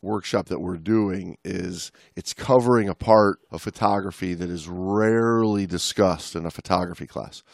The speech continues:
'Cause most photography classes are busy focusing on, this is the shutter, this is I S O, right? This is an f-stop. This is, you know, post-production. And it fails to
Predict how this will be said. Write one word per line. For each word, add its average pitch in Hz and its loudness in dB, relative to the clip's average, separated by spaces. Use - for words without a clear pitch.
'Cause 92 -12
most 151 8
photography 135 6
classes 101 -2
are 95 -2
busy 101 0
focusing 101 0
on, 95 -2
this 101 0
is 104 0
the 110 0
shutter, 98 2
this 95 -4
is 101 -2
I 101 6
S 104 4
O, 92 4
right? 92 -10
This 107 -2
is 107 -2
an 107 4
f-stop. 95 -2
This 120 2
is, 120 4
you 127 2
know, 107 6
post-production. 98 0
And 113 -2
it 113 -2
fails 165 4
to 120 4